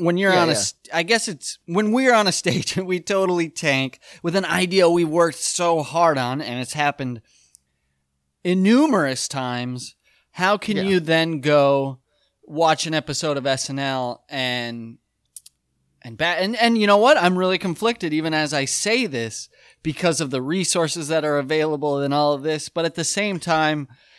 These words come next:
Speaker 1: nobody, I, I forget who said it. And it, and again, it might even come full circle to Kevin Smith. Nobody sets out to make bad art.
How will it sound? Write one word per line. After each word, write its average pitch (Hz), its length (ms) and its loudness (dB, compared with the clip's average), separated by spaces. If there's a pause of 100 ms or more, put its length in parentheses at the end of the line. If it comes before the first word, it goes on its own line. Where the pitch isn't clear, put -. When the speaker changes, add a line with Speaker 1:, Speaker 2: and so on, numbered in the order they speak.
(420)
Speaker 1:
nobody, 214 600 4
I, 185 320 2
I 196 40 2
forget 220 360 0
who 208 160 0
said 151 400 0
it. 170 200 -4 (120)
And 165 120 -2
it, 165 80 -4 (240)
and 151 160 -4
again, 156 460 0
it 160 80 -2
might 170 240 0
even 160 220 -4
come 147 220 -2
full 170 380 -4
circle 160 520 -4
to 147 220 -6
Kevin 151 340 -4
Smith. 143 320 -10 (500)
Nobody 202 640 2
sets - 600 -2 (140)
out 135 340 0 (220)
to 147 140 -6
make 123 540 -6 (360)
bad 117 460 -2 (200)
art. 80 480 -12